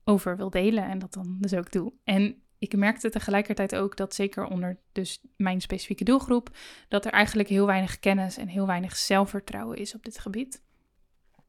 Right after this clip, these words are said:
En ik zou daar ontzettend graag een verandering in willen maken. Of ik zou in ieder geval heel graag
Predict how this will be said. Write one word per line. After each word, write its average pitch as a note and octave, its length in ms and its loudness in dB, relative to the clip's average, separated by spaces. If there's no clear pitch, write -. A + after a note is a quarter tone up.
En B3 100 2
ik G#3 100 2
zou A3 300 6
daar G#3 280 4
ontzettend A3+ 440 0
graag G3 380 2
een G3 180 -2
verandering F3+ 440 0
in G3+ 100 -4
willen G3+ 160 -2
maken. G3+ 280 -4
Of - 80 -16
ik G3+ 80 -4
zou G3 160 0
in G3 60 4
ieder G#3 140 4
geval G#3 180 -4
heel G#3 200 2
graag G#3 400 -4